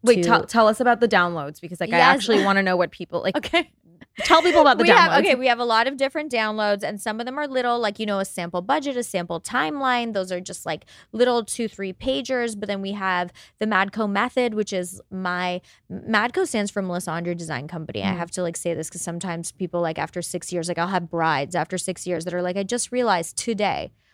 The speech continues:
Speaker 2: what Madco stands for." I'm like, "It's been
Speaker 1: <laughs>
Speaker 2: quite some time. You've just been using the word so frivolously." But it's an abbreviation.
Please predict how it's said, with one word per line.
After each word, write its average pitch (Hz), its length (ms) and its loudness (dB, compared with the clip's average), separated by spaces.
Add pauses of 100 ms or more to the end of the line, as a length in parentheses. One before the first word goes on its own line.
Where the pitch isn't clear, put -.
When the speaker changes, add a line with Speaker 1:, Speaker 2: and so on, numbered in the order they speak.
(160)
Speaker 2:
what 202 360 4 (120)
Madco 180 440 -2
stands 165 400 -6
for." 156 440 -8
I'm 196 100 -10
like, 175 140 -10
"It's - 160 -14
been 160 300 -12 (300)
Speaker 1:
<laughs> - 340 0
Speaker 2:
quite 190 300 6
some 180 240 -4
time. 170 360 -8
You've 185 160 -10
just 185 220 -6
been 175 180 -8
using 175 340 -8
the 220 100 -4
word 214 240 -4
so - 280 -4
frivolously." 180 880 -4
But 285 100 4
it's 254 160 2
an 277 100 8
abbreviation. 247 920 4